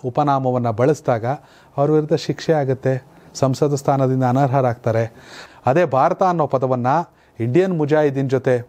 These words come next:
ಬಳಸುವಾಗ, ಈಸ್ಟ್ ಇಂಡಿಯಾ ಕಂಪ್ನಿ ಜೊತೆ ಬಳಸುವಾಗ ಮೋದಿ ಅವರ ವಿರುದ್ಧ ಯಾಕೆ ಕ್ರಮ ಕೈಗೊಳ್ಳಲ್ಲ? ಇಂಥ ಸಾಕಷ್ಟು ವಿಚಾರಗಳನ್ನ ಮಲ್ಲಿಕಾರ್ಜುನ ಖರ್ಗೆ ಅವರು, ಎಸ್ಪೆಷಲಿ ಮಣಿಪುರದ ವಿಚಾರವನ್ನ ಮಲ್ಲಿಕಾರ್ಜುನ ಖರ್ಗೆ ಅವರು ಪ್ರತಿಪಕ್ಷದ ನಾಯಕನ ಸ್ಥಾನದಲ್ಲಿ ಕುಳಿತು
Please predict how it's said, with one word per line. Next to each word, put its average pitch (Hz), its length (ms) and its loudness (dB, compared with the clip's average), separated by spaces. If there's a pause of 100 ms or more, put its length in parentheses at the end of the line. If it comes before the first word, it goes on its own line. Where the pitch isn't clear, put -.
(100)
ಬಳಸುವಾಗ, 123 460 0 (460)
ಈಸ್ಟ್ 185 300 2
ಇಂಡಿಯಾ 175 200 2
ಕಂಪ್ನಿ 143 300 -4
ಜೊತೆ 127 240 0
ಬಳಸುವಾಗ 113 520 -2 (640)
ಮೋದಿ 123 260 2
ಅವರ 117 160 2
ವಿರುದ್ಧ 110 240 0
ಯಾಕೆ 117 260 0
ಕ್ರಮ 113 200 -2
ಕೈಗೊಳ್ಳಲ್ಲ? 104 500 -2 (600)
ಇಂಥ 117 140 0
ಸಾಕಷ್ಟು 135 600 -2
ವಿಚಾರಗಳನ್ನ 113 600 0 (520)
ಮಲ್ಲಿಕಾರ್ಜುನ 120 600 0
ಖರ್ಗೆ 113 360 0
ಅವರು, 107 220 0 (360)
ಎಸ್ಪೆಷಲಿ 123 480 0
ಮಣಿಪುರದ 123 500 0
ವಿಚಾರವನ್ನ 113 640 0
ಮಲ್ಲಿಕಾರ್ಜುನ 117 640 0
ಖರ್ಗೆ 113 320 -2
ಅವರು 110 280 2 (320)
ಪ್ರತಿಪಕ್ಷದ 123 560 0
ನಾಯಕನ 117 440 0
ಸ್ಥಾನದಲ್ಲಿ 113 500 0
ಕುಳಿತು 123 440 0